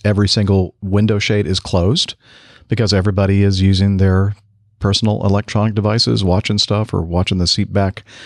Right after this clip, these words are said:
entertainment system or whatever. And, uh, you know, as much as we'd like to say everybody on an airplane is there because they love the thrill of travel, um,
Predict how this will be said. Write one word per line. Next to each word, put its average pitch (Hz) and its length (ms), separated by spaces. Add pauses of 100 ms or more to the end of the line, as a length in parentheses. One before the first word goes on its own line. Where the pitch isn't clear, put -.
(320)
entertainment 101 520
system 98 340
or 92 80
whatever. 90 540
And, 90 420
uh, 87 300 (540)
you 110 80
know, 98 140
as 95 160
much 107 200
as 98 120
we'd 104 160
like 98 160
to 98 80
say 98 260
everybody 98 340
on 98 140
an 92 100
airplane 95 480
is 87 220
there 95 260
because 90 300
they 92 100
love 90 260
the 92 100
thrill 107 280
of 95 80
travel, 135 560
um, 110 520